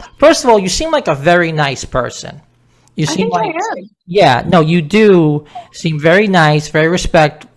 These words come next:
Speaker 1: respectable, respectful.
Speaker 2: I see.
Speaker 1: No, you are. I don't know. I mean, you never know, right? I,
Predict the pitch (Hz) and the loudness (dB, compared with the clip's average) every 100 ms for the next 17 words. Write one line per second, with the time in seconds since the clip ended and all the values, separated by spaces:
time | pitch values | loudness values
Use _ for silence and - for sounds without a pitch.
0 | _ 160 147 - 151 151 147 143 139 139 | _ -4 -2 0 -2 -2 -2 -2 -2 -6
1 | _ - - - 156 151 - 165 160 170 | _ -14 -10 -2 0 -2 2 4 6 4
2 | 180 - 185 - 214 185 _ _ - - | -2 -12 -16 -16 -18 -18 _ _ -20 -4
3 | 226 202 240 - 226 196 190 208 208 247 | 0 2 0 4 6 8 6 4 2 2
4 | 247 254 254 214 233 226 214 214 254 330 | 2 2 2 0 0 0 0 4 4 2
5 | 262 196 151 247 - 190 233 - 170 | 2 2 4 0 0 2 2 0 -2